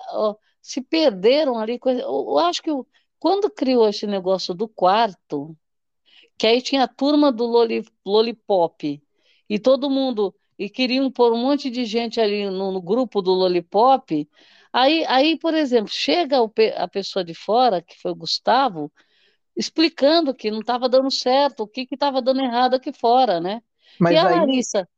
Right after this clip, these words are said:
Speaker 1: a
Speaker 2: é.
Speaker 1: Larissa que a gente achava que ia, que ia mexer no game, que ela tava prometendo, né, ia, ia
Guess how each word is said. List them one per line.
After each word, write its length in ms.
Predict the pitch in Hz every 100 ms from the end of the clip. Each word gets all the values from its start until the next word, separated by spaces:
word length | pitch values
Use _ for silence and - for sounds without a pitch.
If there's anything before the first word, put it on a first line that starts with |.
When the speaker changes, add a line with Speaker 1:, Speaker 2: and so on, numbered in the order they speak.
| _ _
Speaker 1:
a 100 | -
Speaker 2:
é. 40 |
Speaker 1:
Larissa 440 | 302 285 277 254 240
que 80 |
a 60 | 233
gente 240 | 226 220
achava 420 | 233 - 214 190 185
que 300 | - 202 196
ia, 260 | 185 175 - _ _ _
que 120 | - 214
ia 120 | 208
mexer 380 | 208 202 - 214
no 100 | 190
game, 360 | 151 226 226
que 100 | -
ela 160 | 185 185
tava 240 | 196 185
prometendo, 880 | 180 208 226 202 _ 214 247 180 160
né, 420 | 170 190 170 151
ia, 300 | 147 185 214 190
ia 420 | - 202 208